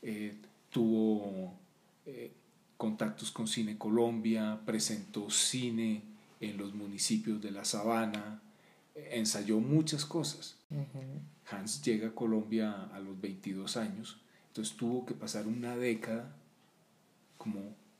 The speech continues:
Speaker 1: asentándose en su nuevo país de acogida. Y solo después de los treinta y cinco años,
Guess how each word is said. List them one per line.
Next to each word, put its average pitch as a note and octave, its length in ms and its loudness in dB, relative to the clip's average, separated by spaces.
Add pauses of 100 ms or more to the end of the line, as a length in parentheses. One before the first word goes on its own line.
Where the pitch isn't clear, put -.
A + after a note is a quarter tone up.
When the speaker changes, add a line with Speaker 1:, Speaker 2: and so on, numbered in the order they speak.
(120)
Speaker 1:
asentándose A2 1160 0 (580)
en G2+ 160 -8
su A2 160 0
nuevo A2 340 4
país G2+ 340 -4
de A2+ 80 -2
acogida. G#2+ 440 -2 (680)
Y - 60 -16
solo B2 380 6
después A2+ 300 0
de A#2 80 2
los A2 140 0
treinta G2 300 -4
y F2+ 40 -8
cinco G#2+ 380 -2
años, G#2+ 380 -4